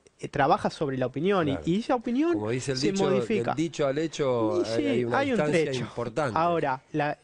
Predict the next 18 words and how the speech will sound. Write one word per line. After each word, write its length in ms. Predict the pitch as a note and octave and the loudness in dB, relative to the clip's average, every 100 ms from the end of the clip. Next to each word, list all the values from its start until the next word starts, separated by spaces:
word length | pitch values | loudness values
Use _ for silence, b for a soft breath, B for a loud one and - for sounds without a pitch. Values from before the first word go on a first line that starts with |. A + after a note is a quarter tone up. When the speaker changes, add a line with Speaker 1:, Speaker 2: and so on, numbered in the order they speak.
| - | -6
Speaker 1:
eh, 260 | D3+ C#3+ C#3 | -4 -2 -2
la 140 | D#3+ | -4
construcción 760 | D3+ D#3 - D#3 D#3 - G#3+ A3 | -2 -4 -4 -6 -6 -4 -2 -2
técnica, 580 | A3+ A3+ G#3+ F#3+ F3+ C#3+ | 0 0 0 -2 -4 -4
metodológica, 920 | C#3 C3+ D3 F3 A3 - B3+ C4+ C#4 B B B | -4 -2 0 0 -2 -4 -4 -4 -4 B B B
ayuda 540 | C#3+ - G#3 A#3+ A#3 | -6 -2 0 2 2
a 100 | D#3 | 0
acercarse, 880 | D#3 - C#3 D3 G#3+ A#3 - C4 C#4 _ _ - | -2 0 -2 0 0 0 -2 -6 -6 _ _ -6
digamos, 340 | C#3+ D3 B2+ | -2 -2 -4
como 300 | - B2 B2 B B B | -6 -6 -6 B B B
uno 340 | D#3 D#3+ D3 C3 | 0 2 2 0
puede, 380 | F3 E3+ D#3 - - | 0 2 2 -2 -10
con 180 | C#3+ | -6
distintas 520 | C3+ - F3 F3+ D#3+ C#3 | -6 -2 -2 0 -2 -2
preguntas, 760 | - C#3 G3 A#3 A3+ F#3+ E3+ | -4 0 0 0 0 0 0
de 120 | C#3 | -2
distintas 500 | B2+ C3 - E3 E3 | -6 -6 -4 -2 -2
maneras, 480 | D3+ C#3 G3 A3+ - | -2 -2 0 0 -4